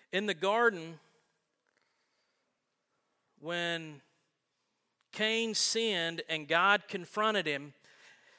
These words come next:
he said, "Where is your brother Abel?" And Cain said, "Am I my brother's keeper?" The answer to that question is yes.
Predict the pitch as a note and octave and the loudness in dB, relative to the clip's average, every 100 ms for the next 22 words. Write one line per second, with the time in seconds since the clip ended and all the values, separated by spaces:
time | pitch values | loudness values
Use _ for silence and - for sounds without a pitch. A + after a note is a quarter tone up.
0 | _ _ _ _ - F3+ - G3+ F3+ D#3 | _ _ _ _ -8 -2 2 2 2 2
1 | G#3 A3 F#3+ F#3 G3 E3 F#3 F#3+ F3+ F3 | 4 6 4 2 -2 -2 0 0 0 2
2 | G3+ F#3 F3+ D#3+ D#3+ - G3+ G3 G#3 F#3 | 0 0 -4 -2 -6 -4 -4 -2 -2 -2
3 | - F#3+ F3 F3 D#3+ E3+ G3 G3+ F3 D3+ | 0 0 0 -2 2 6 6 6 0 2
4 | F3+ F#3+ E3+ - - A#3 A#3+ B3+ A#3+ A#3 | -2 -2 -2 -4 -4 -4 -2 2 2 2
5 | - E3 E3+ F3+ A3 - G3+ F3 E3+ - | -8 -6 -4 -2 -2 -4 -6 -2 -2 -2
6 | - F#3 - F3 D#3 C#3+ B2+ D#3 C3+ - | -4 -4 -4 -8 -8 -10 -6 -2 -2 -4
7 | - - | -8 -10